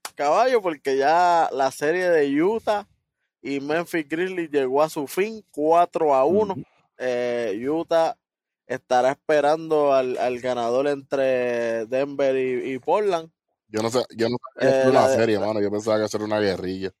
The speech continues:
Speaker 2: La
Speaker 1: ¿Verdad?
Speaker 2: guerrilla.
Speaker 1: Hasta, hasta los últimos juegos, nosotros dijimos, bueno, a lo mejor fue ese, ese juego, ¿te acuerdas? A lo mejor fue ese
Speaker 2: Mm.
Speaker 1: juego.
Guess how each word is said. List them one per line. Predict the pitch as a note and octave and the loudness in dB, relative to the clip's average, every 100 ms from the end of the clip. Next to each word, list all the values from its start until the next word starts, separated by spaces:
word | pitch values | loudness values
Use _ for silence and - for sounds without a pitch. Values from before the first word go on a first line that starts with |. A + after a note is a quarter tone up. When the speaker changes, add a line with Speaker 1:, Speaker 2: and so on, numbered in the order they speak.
| _ _ _ _ _ _ _ _ _ _ _ _ _ - - _ - | _ _ _ _ _ _ _ _ _ _ _ _ _ -20 -20 _ -6
Speaker 2:
La | C3+ F#2+ | -2 0
Speaker 1:
¿Verdad? | F#2 D#3 D3 - - | 2 4 4 0 -18
Speaker 2:
guerrilla. | - G2 - A#2+ | -16 -14 -12 -4
Speaker 1:
Hasta, | C#3+ - E3 - | -4 0 0 2
hasta | D#3 - D3+ | 0 4 4
los | D3 | 4
últimos | D3+ D#3+ A3 A3+ F3+ | 0 -4 -4 -2 0
juegos, | E3 G3+ F3 - _ _ | 4 4 4 0 _ _
nosotros | D3+ D#3 F3 G#3+ | 0 2 2 2
dijimos, | G#3 A3 A3 E3+ B2 _ _ _ _ _ _ - - _ - | 2 2 2 0 -4 _ _ _ _ _ _ -20 -20 _ -2
bueno, | F3 G#3+ | 2 4
a | |
lo | F3+ | 2
mejor | F3+ G3 | 2 0
fue | A3+ | 2
ese, | G#3+ A3+ G#3+ | 2 4 2
ese | F#3 A3+ | 0 0
juego, | F#3+ F3 C#3 A#2+ - - | 2 4 4 2 -6 -4
¿te | C#3 | -2
acuerdas? | C#3+ G3+ F3 A#2+ | 2 4 4 4
A | E2 C#3 | 4 2
lo | |
mejor | C#3 D#3 E3+ | 2 -2 0
fue | G#3 | -2
ese | G3 G3 | 0 0
Speaker 2:
Mm. | |
Speaker 1:
juego. | E3+ C#3+ A2+ A2 | 0 0 0 -6